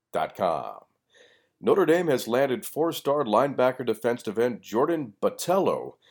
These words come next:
Botelho is six three, two hundred twenty pounds, is a native of Honolulu, Hawaii.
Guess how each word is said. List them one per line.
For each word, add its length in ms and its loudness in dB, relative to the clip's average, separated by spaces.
Botelho 480 0
is 120 -6
six 240 -6
three, 260 -6
two 220 -4
hundred 240 -2
twenty 240 -6
pounds, 440 -2
is 160 -8
a 120 -8
native 360 -2
of 200 -2
Honolulu, 560 -4
Hawaii. 640 2